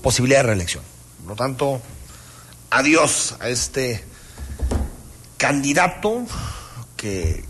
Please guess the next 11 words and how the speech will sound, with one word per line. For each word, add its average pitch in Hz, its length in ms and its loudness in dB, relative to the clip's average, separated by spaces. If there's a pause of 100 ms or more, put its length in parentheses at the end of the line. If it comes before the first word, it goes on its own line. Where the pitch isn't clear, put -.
que, 85 280 -8 (1500)
que, - 100 -10
bueno, 123 240 2
pues, - 340 -2 (1400)
cuando 104 300 -4
uno 127 320 0
quiere 131 320 4
aspirar 101 1000 0
a 120 80 0
representar, 113 880 -2 (1000)
primero 131 680 4